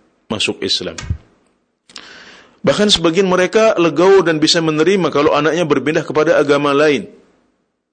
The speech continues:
selain Islam. Adapun agama Islam, maka mereka tahu bahwasanya ini adalah agama yang beda. Maka mereka mendiamkan kalau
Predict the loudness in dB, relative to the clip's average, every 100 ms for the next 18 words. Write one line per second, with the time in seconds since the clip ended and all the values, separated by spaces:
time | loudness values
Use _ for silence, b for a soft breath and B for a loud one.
0 | -8 -2 0 0 -2 -4 -6 -10 -12 -14
1 | _ _ _ _ _ _ _ _ _ _
2 | -20 B B B -2 -2 2 2 0 -6
3 | -20 _ _ -10 -4 0 0 0 -2 -2
4 | 0 0 -2 0 0 2 2 0 0 -2
5 | 0 0 0 -2 -2 -4 -2 -4 -4 -2
6 | -2 0 2 2 0 -2 -4 -6 -10 -16
7 | -18 -18 -18 _ _ _ _ _ _ _
8 | _ _ _ _ _ _ _ _ -12 -4
9 | -2 0 2 2 0 -2 0 0 -2 -4
10 | -4 -2 0 0